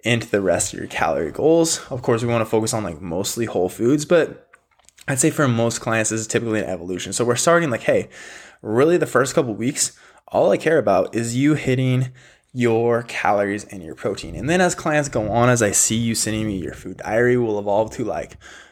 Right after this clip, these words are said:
"Okay, so you mentioned you've been really, really hungry. So let's focus on implementing some more whole foods."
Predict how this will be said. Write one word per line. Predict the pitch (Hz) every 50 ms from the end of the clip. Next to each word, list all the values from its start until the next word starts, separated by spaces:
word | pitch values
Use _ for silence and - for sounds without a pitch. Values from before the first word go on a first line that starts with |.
| - -
"Okay, | - 113 160 - - 131 107
so | - - 160 139 135 123 101 - - -
you | - 139 135
mentioned | 139 147 165 180 175 - - 170
you've | 165 151 131
been | 123 110 104 101 110
really, | 117 123 135 139 135 123 127 123
really | 113 113 110 104 98 98
hungry. | - 98 98 82 - - -
So | - - 117 113 92 - - - _ _ _ _ - 131
let's | - 127 190 - -
focus | - - 107 113 123 - 151 131 -
on | - 113 104 -
implementing | - 90 92 101 95 87 90 92 92
some | 87 - 98 95
more | 90 85 95 -
whole | - - - - -
foods." | - - - - - - - - -